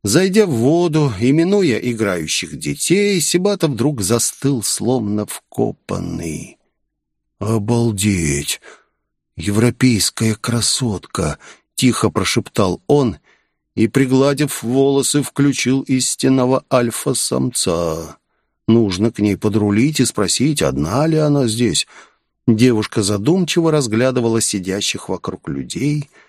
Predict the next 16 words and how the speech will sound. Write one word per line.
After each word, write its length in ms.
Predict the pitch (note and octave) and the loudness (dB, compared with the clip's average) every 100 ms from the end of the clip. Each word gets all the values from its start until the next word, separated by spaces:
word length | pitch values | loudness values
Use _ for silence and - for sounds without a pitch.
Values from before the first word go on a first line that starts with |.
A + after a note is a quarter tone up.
| _ _ _ | _ _ _
На 180 | E3+ G3 | 2 2
вид 180 | G3 D3 | 0 2
ей 160 | A2 | 2
было 260 | F#2 A2 G#2+ | 2 2 2
около 380 | G#2+ G2+ A2 G#2 | 2 0 -2 -2
двадцати 640 | G2+ G#2+ - A2 - G#2 | -2 -2 0 -2 0 -2
пяти, 640 | - G#2+ - G#2+ C#3 F3 | 0 -2 0 0 2 0
быть 260 | D#3+ D#3 D3+ | 0 0 0
может, 320 | C#3+ C#3 - | 0 0 -2
чуть 260 | - F#2+ - | -4 -2 -2
старше. 800 | - - F2 C3+ C#3+ - D3 C#3+ - _ _ - | -4 -4 -2 -2 -2 -2 -2 -4 -12 _ _ 2
Ярко-шоколадные 1080 | A#2+ A2+ - G2+ G#2+ - G2 D#2+ C#2 C#2+ | 4 2 0 -4 -2 -2 -2 -4 -4 -4
волосы 600 | C2+ C#2 A2 D3 D3+ - | -4 -4 -2 -2 0 0
вились 540 | D#3 D3+ E3 D#3+ D3+ - | 0 2 2 2 0 0
милыми 420 | D3+ D3+ D3+ D3+ | 2 4 4 2
косичками, 880 | C#3+ - C#3+ - D3 - C#3+ C#3+ | 0 0 0 0 -2 0 2 2